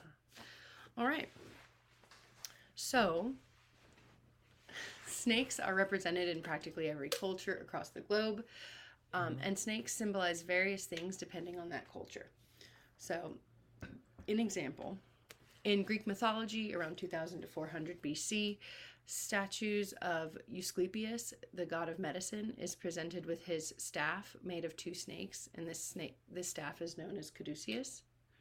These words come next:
Speaker 2: Oh, that's like the Department of Sanitation.
Speaker 1: <laughs> Yeah, the, yeah.
Speaker 2: Yeah. What's his name? Eu-, Eu-, Euclusius?
Speaker 1: Um, uh, w-, the staff is called caduceus.
Speaker 2: Oh, okay.
Speaker 1: And
Speaker 2: Cool.
Speaker 1: Asclepius is the god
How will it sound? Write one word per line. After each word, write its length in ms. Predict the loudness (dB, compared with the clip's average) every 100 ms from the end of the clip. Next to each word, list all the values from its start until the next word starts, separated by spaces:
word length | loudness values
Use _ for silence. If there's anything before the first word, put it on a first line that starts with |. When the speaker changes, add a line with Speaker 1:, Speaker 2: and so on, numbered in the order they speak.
| -20 -20 -20 _ -14
Speaker 2:
Oh, 60 | -10 -6
that's 200 | -6 -4
like 180 | -4 0
the 380 | 2 2 2 -2 -8 _ _ -18
Department 380 | -10 -2 0 0
of 60 | -4
Sanitation. 580 | -4 -4 -2 -2 -2 -8 -14
Speaker 1:
<laughs> 120 | 0
Yeah, 280 | 2 4 2 2
the, 280 | 4 4 2
yeah. 280 | 0 2 2 2 4
Speaker 2:
Yeah. 80 | 4 2
What's 160 | -4 -2
his 120 | -4
name? 220 | -8 -8 -8
Eu-, 180 | -4 -4 -4
Eu-, 100 | -8 -8 -12
Euclusius? 800 | -12 -10 -4 -4 -4 -10 -12 -12 -16 -18 -6
Speaker 1:
Um, 340 | -4 -2 -6 -12 -4 2
uh, 160 | 2 0 -10 -4
w-, 140 | -4
the 380 | 2 2 4 0
staff 540 | 0 0 6 8 8 4
is 100 | -4
called 300 | -2 -2 -2
caduceus. 720 | -6 -4 -4 -4 -8 -10 -16 -18 _ _ _ _ _ _ _ -6
Speaker 2:
Oh, 200 | 2 4
okay. 260 | 4 2 -8 -8 _ -10
Speaker 1:
And 220 | -4 -2 -2
Speaker 2:
Cool. 180 | -2 -2
Speaker 1:
Asclepius 680 | 0 2 2 2 0 0 -4
is 240 | -4 -4
the 120 | -6
god 400 | -2 0 0 -2